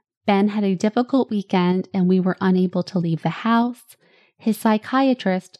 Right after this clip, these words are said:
copied here, is aware. School therapist,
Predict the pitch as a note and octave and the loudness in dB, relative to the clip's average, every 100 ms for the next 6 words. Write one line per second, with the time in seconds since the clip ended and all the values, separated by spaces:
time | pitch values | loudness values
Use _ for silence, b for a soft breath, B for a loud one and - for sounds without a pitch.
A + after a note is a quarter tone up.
0 | - F#3+ F3+ A#3+ A#3+ - F3+ E3+ F3 - | -8 -2 -2 -2 -4 0 0 0 -4 -2
1 | F3+ F#3+ F#3+ F3+ D#3 D3+ E3+ - _ _ | 0 0 2 2 0 -2 -6 -14 _ _
2 | _ _ - - B3 C4 C#4 A3+ F#3+ F#3 | _ _ -20 -2 2 2 2 0 0 0
3 | F#3+ F#3 - | -4 -6 -10